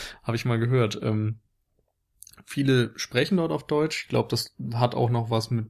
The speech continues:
Zeiten von vor dem Zweiten Weltkrieg zu tun und so weiter. Und momentan ist es ja so, dass in den Medien teilweise oder von gewissen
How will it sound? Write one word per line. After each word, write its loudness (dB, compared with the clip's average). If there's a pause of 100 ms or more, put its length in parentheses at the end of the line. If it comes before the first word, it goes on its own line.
(180)
Zeiten 0
von -2
vor -2
dem -2
Zweiten -4
Weltkrieg -2
zu -6
tun -2
und 0
so 0
weiter. 2 (420)
Und 2
momentan 4
ist 0
es 0
ja 4
so, 2
dass 0 (960)
in 0
den 4
Medien 4
teilweise 2
oder 0
von -4
gewissen -2